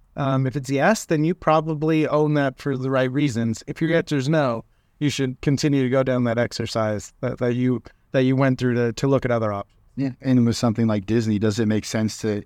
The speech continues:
Speaker 2: even miss out on the market for maybe thirty-one days, take that loss, and then if you wanna get back into it, you can. But as you mentioned, you have that, that loss saved for, for future gains and even offset some ordinary income down the road as well, so.
Speaker 1: Yeah, as much as it can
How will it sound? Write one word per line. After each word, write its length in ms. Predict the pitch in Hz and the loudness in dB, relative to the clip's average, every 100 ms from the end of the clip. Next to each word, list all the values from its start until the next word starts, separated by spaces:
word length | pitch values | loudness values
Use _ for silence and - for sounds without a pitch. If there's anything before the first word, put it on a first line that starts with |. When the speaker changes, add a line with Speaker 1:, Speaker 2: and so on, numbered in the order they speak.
| _ _ | _ _
Speaker 2:
even 300 | 131 131 123 | -2 0 2
miss 180 | 120 113 | 2 0
out 240 | 113 113 110 | 2 4 4
on 140 | 110 | 2
the 60 | 101 | 2
market 380 | 101 104 113 | 0 0 -2
for 120 | - 107 | -2 0
maybe 260 | 104 101 | 0 0
thirty-one 540 | - 107 104 107 107 101 | 0 0 2 2 2 2
days, 420 | 98 117 127 - _ _ _ | 2 0 0 -6 _ _ _
take 240 | - 113 | 0 0
that 240 | - 110 95 | 2 0 2
loss, 340 | 101 117 - | 2 0 0
and 100 | 117 | 2
then 80 | 113 | 2
if 140 | 104 | 2
you 80 | 107 | 2
wanna 200 | 107 101 | 4 2
get 180 | 95 95 | 0 0
back 240 | 98 95 | 0 0
into 300 | 107 123 - | 2 2 2
it, 120 | 101 90 | 0 0
you 120 | 95 | -4
can. 400 | - 123 107 98 - _ - | 0 0 0 -2 -8 _ -4
But 100 | 104 | -2
as 160 | 98 | 0
you 60 | 104 | 2
mentioned, 320 | 123 - 98 | 2 2 -2
you 80 | 95 | -2
have 260 | 120 113 | 0 0
that, 240 | 113 101 104 | 0 -2 -2
that 160 | 104 | -2
loss 340 | 101 104 101 - | 0 2 0 -2
saved 440 | - 120 110 92 | 0 2 2 2
for, 360 | - 104 92 92 | -2 0 0 0
for 160 | 101 | -2
future 360 | 92 107 98 104 | -2 0 0 0
gains 400 | 92 98 113 101 | 0 2 4 2
and 80 | 98 | 2
even 260 | 101 101 | 0 0
offset 420 | 85 98 - 104 90 | 0 -2 0 -2 -2
some 320 | 95 90 87 _ - _ | 0 0 -2 _ -20 _
ordinary 420 | 104 101 101 92 95 | -2 2 2 2 2
income 420 | 107 95 85 82 - | 2 2 0 -2 -2
down 180 | 90 87 | 0 2
the 80 | 90 | 2
road 220 | 87 90 | 0 0
as 100 | 90 | -2
well, 300 | 98 80 82 | -4 -6 -10
so. 240 | - 78 - _ 131 | -14 -14 -16 _ -10
Speaker 1:
Yeah, 180 | 120 104 - | -8 -10 -6
as 140 | 151 | 0
much 240 | 156 180 175 | 4 4 4
as 120 | 160 | 2
it 140 | 165 | 2
can 280 | - 143 143 | 4 2 0